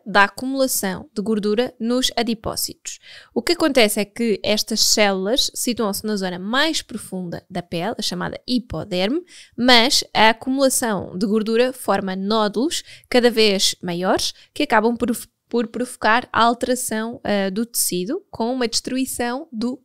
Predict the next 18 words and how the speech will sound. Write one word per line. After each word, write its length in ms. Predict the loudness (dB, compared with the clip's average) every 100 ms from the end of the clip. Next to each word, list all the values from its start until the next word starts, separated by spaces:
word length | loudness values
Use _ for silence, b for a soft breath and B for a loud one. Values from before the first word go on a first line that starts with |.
| _
colagênio. 760 | -4 0 0 0 -2 -6 -10 _ -12
Ou 60 |
seja, 280 | -8 -6 -8 -4
mu-, 200 | -4 -4
muitas 240 | -6 -4
vezes 180 | -2 -2
vocês 260 | -2 -4 -2
já 120 | -2
ouviram 260 | -2 -4 -4
falar 260 | -6 -6
provavelmente 640 | -6 -6 -6 -6 -6 -8 -16 B B B
de 60 | -8
colagênio 640 | -2 0 2 0 -2 -8 b b
para 300 | 4 6 6
o 100 | 2 -2
aspecto 600 | -4 -4 2 0 0 -6
da 80 |
pele 340 | -4 2 2